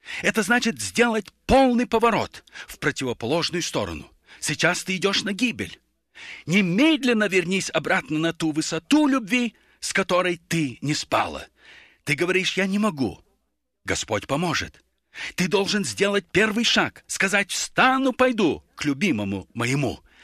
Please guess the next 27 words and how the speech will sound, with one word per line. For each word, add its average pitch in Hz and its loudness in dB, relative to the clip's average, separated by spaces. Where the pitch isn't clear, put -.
И 196 0
тогда 254 0
ты 175 -2
обнаружишь, 156 0
что - -2
он 143 -2
уже 120 -2
там, 147 -2
с - -4
открытыми 233 0
объятиями 165 -2
ждёт 92 -4
тебя. 107 0
Но 104 0
покайся, 190 0
а 151 2
если 226 2
нет, 196 0
то 127 0
скоро 196 0
приду 202 -2
к - -10
тебе 202 -2
и 208 -4
сдвину 254 0
светильник 180 -4
твой 160 2